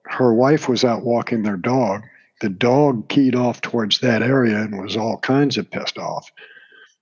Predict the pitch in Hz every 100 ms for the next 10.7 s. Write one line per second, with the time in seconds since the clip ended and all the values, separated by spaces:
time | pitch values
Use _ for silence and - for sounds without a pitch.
0 | _ - 113 110 113 127 143 143 139 127
1 | 131 120 120 127 117 113 113 113 110 101
2 | 104 - 113 104 - - 98 101 - -
3 | - 107 123 - 95 95 101 _ - -
4 | - _ 104 104 120 - 117 117 127 117
5 | 107 - 110 107 - 120 127 113 95 107
6 | 113 - _ _ _ - 110 110 113 107
7 | - 123 123 127 123 110 120 110 110 117
8 | - 113 101 120 117 - - - 117 107
9 | - 110 104 98 - 120 117 98 113 107
10 | - 104 92 90 87 - -